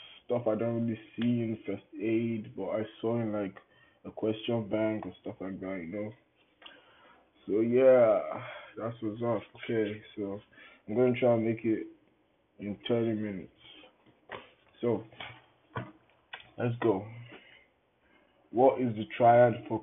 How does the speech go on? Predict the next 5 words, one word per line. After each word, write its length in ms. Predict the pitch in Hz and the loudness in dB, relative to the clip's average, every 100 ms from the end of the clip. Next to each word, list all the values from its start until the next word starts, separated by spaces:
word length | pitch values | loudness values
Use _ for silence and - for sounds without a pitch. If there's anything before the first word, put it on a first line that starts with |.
| - | -6
congenital 800 | 117 117 113 120 113 110 113 107 | -2 -2 0 -2 -2 -4 -4 -4
rubella? 580 | 98 101 104 104 98 107 _ _ _ _ - - - - - _ _ _ _ - _ _ _ _ _ _ _ _ _ _ - - - - _ _ _ _ - - | -4 -6 -4 -4 -4 -8 _ _ _ _ -16 -10 -10 -12 -18 _ _ _ _ -20 _ _ _ _ _ _ _ _ _ _ -20 -16 -16 -16 _ _ _ _ -14 -4
Congenital 840 | 120 117 127 135 127 135 131 131 - | -2 0 0 -2 -2 -4 -4 -8 -12
rubella 640 | 110 110 110 117 113 113 117 _ _ _ - - | -8 -6 -4 -2 -2 -6 -10 _ _ _ -18 -6
triad. 420 | 98 85 - - | -4 -2 -4 -12